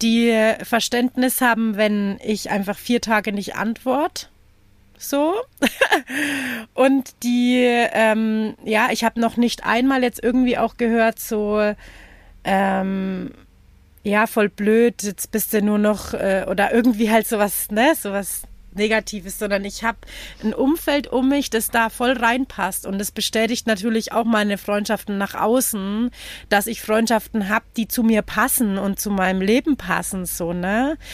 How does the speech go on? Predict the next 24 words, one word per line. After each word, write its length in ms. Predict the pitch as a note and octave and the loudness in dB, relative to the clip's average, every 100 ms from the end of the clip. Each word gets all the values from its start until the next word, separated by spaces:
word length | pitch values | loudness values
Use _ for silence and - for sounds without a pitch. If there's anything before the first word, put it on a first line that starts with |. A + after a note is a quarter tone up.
| - - | -14 -6
Und 200 | A3+ G#3 | -2 0
das 120 | A3+ | 0
ist 160 | B3 - | 0 0
irgendwie 440 | A3+ A#3+ G3+ A3+ | 0 0 -2 -2
auch 280 | G#3 B3+ C#4 | 2 2 2
mega 400 | A#3 G3+ G3 F#3 | 0 0 0 0
schön 480 | - G#3 F#3+ F#3 F3+ | -2 -4 -2 -4 -2
halt, 540 | F3 E3 E3 E3+ - - | -2 -2 -2 -6 -10 -6
ähm, 680 | F3 F3 F3+ F3 E3+ F3 - | -4 -2 -4 -4 -6 -8 -4
zu 200 | - G#3+ | -4 -2
sehen. 680 | - G3+ F#3 F3+ E3 D#3+ - - - - - - - - - - - | 0 2 2 0 -2 -6 -10 -20 -20 -20 -20 -20 -20 -20 -20 -20 -8
Ja, 320 | F3+ F3+ G3 | -2 0 0
dass 260 | G#3+ F#3+ - | 0 -2 -2
man 580 | F#3+ F3 F#3 F3+ F3 F3+ - - - - - - | -2 -2 -4 -4 -6 -10 -16 -20 -20 -20 -20 -14
so 140 | - A3+ | -8 -4
sein 260 | A#3 G3+ | -2 -4
kleines 480 | - G#3 F#3+ G3 - | -2 -4 -2 -4 -4
Netz 360 | A#3 B3+ - - | -2 -2 -4 -2
hat. 400 | C4+ C#4 - - - - - | 0 0 -4 -16 -20 -10 -2
Also 180 | G#3 | 0
jetzt, 360 | A#3 A#3+ A#3+ - - - - - - | 4 2 2 -6 -14 -20 -20 -14 -2
oder 300 | G#3+ A#3 - | 2 4 4
auch 200 | A#3+ B3+ | 4 2
so, 440 | - C#4 C4 B3+ | 2 4 6 6